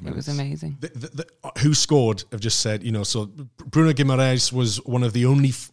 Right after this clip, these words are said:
Speaker 3: one of only four Newcastle players to complete a key pass, dribble and tackle against Everton. He played the final three minutes of added time,
Speaker 1: <laughs>
Speaker 3: earning a higher rating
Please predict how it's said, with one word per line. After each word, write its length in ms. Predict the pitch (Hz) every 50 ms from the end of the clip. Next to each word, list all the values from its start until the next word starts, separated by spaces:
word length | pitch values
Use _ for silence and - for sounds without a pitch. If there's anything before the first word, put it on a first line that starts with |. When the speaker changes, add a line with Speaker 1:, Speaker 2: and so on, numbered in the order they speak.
| 147 -
Speaker 3:
one 160 | - 131 131
of 80 | 120 127
only 160 | 135 127 123
four 420 | - - - - 139 135 135 135 147
Newcastle 400 | 135 117 - 131 117 - 110 -
players 220 | - 107 101 95
to 100 | - 113
complete 320 | - 120 110 - 120 98
a 40 | 101
key 200 | - - 127 127
pass, 240 | 123 - 113 110 -
dribble 240 | - 117 101 104 110
and 100 | 104 95
tackle 300 | - 120 113 - 113 110
against 320 | 101 107 113 107 - -
Everton. 300 | 113 107 92 90 98 92 - - - _ _
He 100 | - 123
played 200 | - 135 131 120
the 60 | 127
final 340 | - - - 143 143 143 123
three 340 | - - - 151 175 202 202
minutes 300 | 185 165 151 139 - 240
of 60 | 247
added 200 | 120 123 120 -
time, 300 | - 127 123 123 147 185 - - - -
Speaker 1:
<laughs> 160 | _ _ 147
Speaker 3:
earning 240 | 147 147 147 135 131
a 60 | 120
higher 460 | - - - 151 151 151 165 165 156
rating 600 | 147 147 160 156 151 - - 113 107 117 127